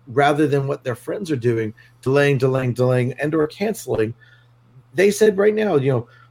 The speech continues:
they're, they're on cloud nine. And, and who's been able to say they're on cloud nine since March,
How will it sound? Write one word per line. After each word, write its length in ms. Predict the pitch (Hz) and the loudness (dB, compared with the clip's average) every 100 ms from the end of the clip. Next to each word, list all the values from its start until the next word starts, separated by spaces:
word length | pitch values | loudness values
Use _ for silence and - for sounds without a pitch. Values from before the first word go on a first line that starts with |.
| _ | _
they're, 160 | 160 196 | -4 0
they're 160 | 202 262 | 2 0
on 120 | 202 | 0
cloud 240 | 160 139 | 2 4
nine. 320 | 143 185 127 - _ _ - | 4 2 -2 -6 _ _ -6
And, 200 | 147 147 | -6 -4
and 240 | 156 147 143 _ _ | -4 -4 -6 _ _
who's 240 | - 254 247 | -2 -2 0
been 140 | 254 | 4
able 220 | 226 202 | 6 6
to 80 | 165 | 4
say 140 | 190 165 | 4 6
they're 200 | 143 139 | 6 6
on 120 | 127 | 4
cloud 260 | 143 135 | 4 4
nine 240 | 127 120 110 | 4 2 0
since 320 | - 120 110 | -2 -4 -4
March, 480 | 127 117 107 - | -2 -2 -2 -10